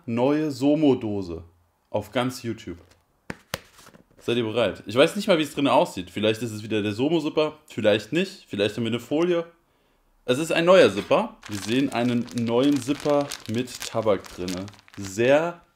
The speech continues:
sehr heller Virginia auf jeden Fall. Die Molasse hat sich hier ein kleines bisschen abgesetzt. Ja, hier oben seht ihr es, aber auf jeden Fall nichts Wildes. Ich würde sagen, wir kneten das auch nochmal ordentlich durch hier.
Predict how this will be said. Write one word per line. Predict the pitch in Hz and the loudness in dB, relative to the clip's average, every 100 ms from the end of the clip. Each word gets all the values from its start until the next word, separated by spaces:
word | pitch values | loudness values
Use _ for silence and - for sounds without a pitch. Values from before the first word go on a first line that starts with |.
| _ _ | _ _
sehr | - 104 123 143 139 - | -12 -2 2 2 0 -4
heller | - 127 135 139 120 | -2 0 0 0 -2
Virginia | 107 107 107 131 139 | -4 -4 -4 0 2
auf | 120 131 | 2 0
jeden | 139 139 | -2 -4
Fall. | 139 147 147 - - - - - - - | -6 -8 -8 -10 -18 -20 -20 -20 -14 -4
Die | |
Molasse | 113 113 131 - | 2 4 4 4
hat | 135 127 | 2 2
sich | 110 | -2
hier | 127 | -2
ein | 123 | -2
kleines | - 120 131 160 170 160 | -2 -2 0 0 -2 -6
bisschen | 135 - 117 | -12 -8 -6
abgesetzt. | 90 - 160 156 180 185 - | -4 -6 -6 -4 -6 -8 -10
Ja, | 101 113 | -4 -4
hier | 123 - | -4 -4
oben | 117 117 | -4 -4
seht | 101 123 131 | -4 -4 -2
ihr | 160 | -4
es, | 156 | -4
aber | 107 110 | 0 0
auf | 107 | 0
jeden | 131 131 | -2 -2
Fall | 131 | -4
nichts | 113 117 - | -4 -6 -4
Wildes. | 123 139 127 151 - - - - - - - - - | -2 0 0 -2 -8 -20 -20 -20 -16 -14 -14 -12 -10
Ich | - | -4
würde | 123 | -2
sagen, | 117 123 127 139 | 4 6 6 2
wir | 120 | -2
kneten | - 131 156 131 | -2 2 2 4
das | 131 123 | 2 2
auch | 123 | 2
nochmal | 127 123 - | 0 0 0
ordentlich | 120 117 110 | 0 -2 -4
durch | 139 151 | -4 -2
hier. | - 123 | -2 -2